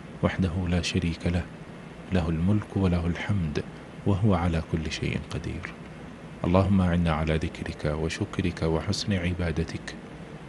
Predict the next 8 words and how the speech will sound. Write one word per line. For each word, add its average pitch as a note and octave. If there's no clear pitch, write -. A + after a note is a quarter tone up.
ربنا D2+
آتنا D2+
في D2
الدنيا D2
حسنة E2+
وفي F#2
الآخرة G2+
حسنة F2